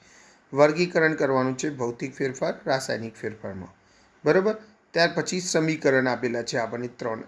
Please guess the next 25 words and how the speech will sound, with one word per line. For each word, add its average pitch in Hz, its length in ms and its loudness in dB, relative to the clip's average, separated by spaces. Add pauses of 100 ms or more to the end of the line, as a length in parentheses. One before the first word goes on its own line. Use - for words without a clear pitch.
એના 143 200 -4
જવાબ 131 300 2 (100)
આ 139 100 0
રીતે 117 240 -6
લખવાના 107 360 -10
રહેશે. 104 360 -12 (1000)
બરાબર? 180 240 4 (240)
પછી 151 220 -2
વૈજ્ઞાનિક 139 480 2
કારણો 131 320 2
આપેલા 127 300 0
છે, 127 480 -6 (180)
જેમ 131 200 -2
કે 131 120 -4
શિયાળામાં 123 560 2
ઊનના 123 200 0
વસ્ત્રો 120 340 -2
પહેરવા 120 360 -4
જોઈએ, 120 540 -2 (540)
કુકરનો 123 460 -4
હાથો 123 480 -4
એબોનાઇટનો 123 640 0
રાખવામાં 123 580 -2
આવે 123 220 0
છે, 127 540 0